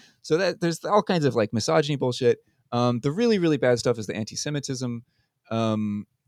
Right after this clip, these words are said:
which was, like, very real, very toxic, but also, like, kind of, eh,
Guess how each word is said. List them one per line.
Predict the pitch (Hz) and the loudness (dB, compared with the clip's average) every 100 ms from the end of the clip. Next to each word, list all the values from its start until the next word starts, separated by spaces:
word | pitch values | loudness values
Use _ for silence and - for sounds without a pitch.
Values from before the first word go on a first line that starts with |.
| _ | _
which | - 127 123 - | 0 0 0 -2
was, | 113 113 110 - - | 2 4 2 -2 -6
like, | 95 - - - | -6 -6 -12 -20
very | - 160 170 | -2 0 2
real, | 143 143 139 | 4 4 4
very | 127 127 | 2 0
toxic, | 120 135 135 - 131 - | 0 -4 -6 -6 -12 -10
but | 120 - | -14 -14
also, | 135 143 165 143 | -16 -8 -4 -2
like, | 131 110 98 - _ _ _ _ _ _ _ - | -2 -2 -4 -10 _ _ _ _ _ _ _ -20
kind | - 156 | -6 -2
of, | 165 | 0
eh, | 131 | -2